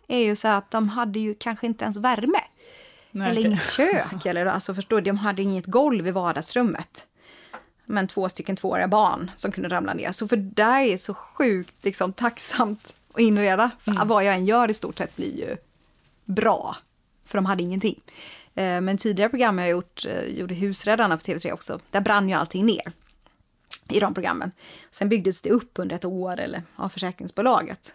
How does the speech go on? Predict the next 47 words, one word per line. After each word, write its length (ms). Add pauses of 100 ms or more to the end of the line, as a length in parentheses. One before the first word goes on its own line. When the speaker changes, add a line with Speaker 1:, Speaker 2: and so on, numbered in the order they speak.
(140)
Speaker 1:
Och 140
där 400
hade 240
man 120
ju 40
mer 180
så 140
här, 40
pratade 380
med 160
dem 140
vad 100
de 80
ville 160
ha. 200 (800)
Mer 280
noggrant, 760
liksom. 480
Det 100
var 100
jag 160
och 80
Jimmy 220
Schönning 500
som 220
var 100
inredare 460
i 40
det 80
programmet. 460
Och 80
då, 340 (460)
där 320
var 80
det 80
lite 480
mer 260
sådär 680
att, 120
det 240
var 140
inte 200
någon 160
som 100
inte 180
var 60
nöjd. 420